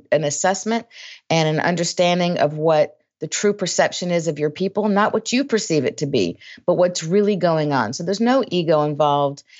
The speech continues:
and it just gives you the facts. And so from that, you're able to close that delivery gap and gain that genuine insight and to help really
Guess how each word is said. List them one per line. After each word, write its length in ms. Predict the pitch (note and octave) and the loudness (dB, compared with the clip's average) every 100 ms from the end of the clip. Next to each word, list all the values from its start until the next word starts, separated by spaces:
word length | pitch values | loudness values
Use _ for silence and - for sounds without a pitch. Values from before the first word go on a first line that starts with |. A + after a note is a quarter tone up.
| - - | -16 -4
and 160 | E3 | 0
it 160 | D#3+ E3+ | 0 0
just 280 | G#3 G3 - | -2 -2 -2
gives 260 | F#3 E3 | -2 0
you 80 | E3+ | 0
the 120 | D3+ | 0
facts. 480 | D3+ D#3 C3 - - | 0 0 0 -2 -8
And 140 | D3 D#3 | -10 -6
so 220 | E3 D#3+ | -4 -4
from 340 | - F#3 F3 | -2 -4 0
that, 280 | F3+ F3+ D3 | 2 2 0
you're 120 | D#3+ | 0
able 240 | C#3 D#3+ D#3 | 0 -2 -6
to 120 | D3+ | -10
close 400 | - F3+ F#3 E3+ | -2 2 2 2
that 220 | D#3 - | 0 0
delivery 480 | D3 C#3 C3+ C#3+ C3 | -2 -4 -4 -2 -2
gap 360 | B2 A#2+ A2+ - _ _ _ _ | 0 0 0 -4 _ _ _ _
and 380 | D#3+ D#3+ - D3+ | -4 -4 -4 -2
gain 300 | E3+ E3 D#3+ | 0 0 0
that 200 | D3 C#3+ | -2 -2
genuine 480 | D#3 D#3 D3+ D3 C#3 | -4 -4 -2 -2 -2
insight 640 | C#3+ D3 D3 C#3 G#2+ F#2 - _ - _ | -2 -4 -2 0 0 -2 -8 _ -20 _
and 300 | A#2 D#3+ E3 | -4 -4 -2
to 80 | E3+ | -2
help 320 | E3+ F3 F3 | 0 -2 0
really 440 | E3+ D#3+ D3+ D3+ | 2 2 2 -2